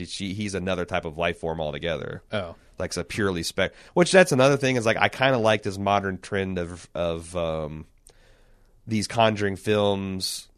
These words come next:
Speaker 1: Well, I guess the Conjuring films do lean pretty heavily on religion. Never mind.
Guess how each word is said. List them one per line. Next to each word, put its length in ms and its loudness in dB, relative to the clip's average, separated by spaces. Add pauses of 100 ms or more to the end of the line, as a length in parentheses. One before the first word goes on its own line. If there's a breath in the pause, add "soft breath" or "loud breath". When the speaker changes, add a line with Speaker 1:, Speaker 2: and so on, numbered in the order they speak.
(120)
Speaker 1:
Well, 300 6
I 100 6
guess 220 2
the 60 -6
Conjuring 300 2
films 260 -2
do 460 -2
lean 360 -6
pretty 180 -4
heavily 320 -2
on 160 -2
religion. 440 -6
Never 200 -4
mind. 460 -8